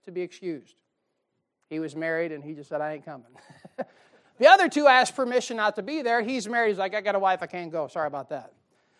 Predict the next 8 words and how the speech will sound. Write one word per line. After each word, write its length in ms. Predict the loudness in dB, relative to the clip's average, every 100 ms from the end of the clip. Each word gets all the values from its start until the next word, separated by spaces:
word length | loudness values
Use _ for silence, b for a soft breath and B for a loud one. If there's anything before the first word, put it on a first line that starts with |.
| _ _ 2
I'm 180 | 2
just 240 | 4 0 2
saying, 340 | 2 4 2
look, 400 | 4 4 4 -2 -20 -20 _ _
you 140 | -10
have 320 | -4 0 0 -2
to 180 | -6
remember 720 | -4 -2 -2 -2 -2 -6 -8